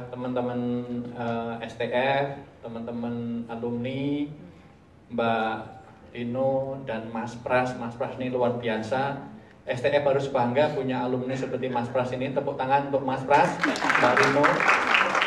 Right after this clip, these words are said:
Ini semuanya dikerjakan oleh, eh, Mas Pras dan Mbak Rino, dari yang teknis sampai yang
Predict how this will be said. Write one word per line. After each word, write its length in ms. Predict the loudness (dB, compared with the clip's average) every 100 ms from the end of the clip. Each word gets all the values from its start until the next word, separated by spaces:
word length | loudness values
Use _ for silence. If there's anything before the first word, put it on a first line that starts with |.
| 2 0 0 -2 -2 2
Ini 560 | 2 4 4 4 2 -2
semuanya 560 | -2 -2 4 6 6 4 2
dikerjakan 560 | 2 4 4 4 2
oleh, 400 | 4 4 0 -6 -4
eh, 280 | 6 8 8
Mas 160 | 6 2 2
Pras 240 | 2 4
dan 160 | 2 2
Mbak 120 | 0
Rino, 480 | 0 -2 0 -2 -4 -10 -18 -20 -20 -4
dari 320 | 2 6 6
yang 160 | 4 2
teknis 480 | -2 -2 -4 -4
sampai 320 | -4 2 2 4
yang 320 | 2 0